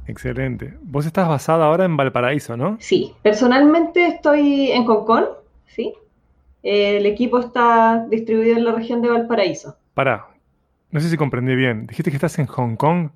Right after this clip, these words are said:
Speaker 2: No, en Concón.
Speaker 1: Ah.
Speaker 2: <laughs> Bastante parecido, sí, pero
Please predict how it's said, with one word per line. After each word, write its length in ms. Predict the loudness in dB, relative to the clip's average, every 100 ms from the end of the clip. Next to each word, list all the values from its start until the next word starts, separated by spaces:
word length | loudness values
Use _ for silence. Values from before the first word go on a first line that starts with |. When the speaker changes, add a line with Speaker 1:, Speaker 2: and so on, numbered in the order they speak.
| _
Speaker 2:
No, 280 | 0 2 2
en 280 | 2 0 0
Concón. 680 | 2 2 2 0 -2 -6 -14 _ -4 -2 0 0 2
Speaker 1:
Ah. 340 | 2 2 -2 -12 _
Speaker 2:
<laughs> 220 | -20 -8
Bastante 380 | -4 0 -2 0
parecido, 480 | 0 0 0 0 0
sí, 220 | -2 -4
pero 760 | -2 0 2 2 0 -4 -10